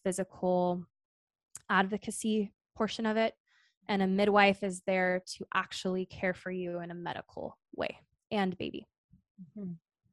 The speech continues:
Speaker 2: Thank you for clarifying that. Yeah, even, it wasn't even that long ago, even my partner didn't know the difference. And I was like, "What? You don't know the difference between a doula and a midwife?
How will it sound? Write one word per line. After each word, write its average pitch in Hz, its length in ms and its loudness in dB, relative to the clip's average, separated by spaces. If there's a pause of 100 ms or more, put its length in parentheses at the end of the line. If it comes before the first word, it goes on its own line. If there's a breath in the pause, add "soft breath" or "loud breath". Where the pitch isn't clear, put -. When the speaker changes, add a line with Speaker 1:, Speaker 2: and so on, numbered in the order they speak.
(320)
Speaker 2:
Thank 185 200 -4
you 180 100 -4
for 170 140 -6
clarifying 160 640 0
that. 156 220 -4 (800 soft breath)
Yeah, 175 300 -2 (100)
even, 214 580 0 (420)
it 190 120 -10
wasn't 302 260 -2
even 254 200 -2
that 185 160 0
long 170 260 0
ago, 190 260 2
even 196 280 2
my 175 140 4
partner - 680 -4
didn't 156 300 0
know 147 160 -2
the - 120 -2
difference. - 600 -2
And 190 120 0
I 175 60 4
was 175 140 2
like, 175 260 2
"What? 160 420 -6 (180)
You 185 140 -8
don't 247 180 0
know 226 160 -6
the 196 100 -4
difference 285 560 -6
between 262 680 2
a 185 80 0
doula 190 460 2
and 196 100 0
a 175 60 0
midwife? 247 680 0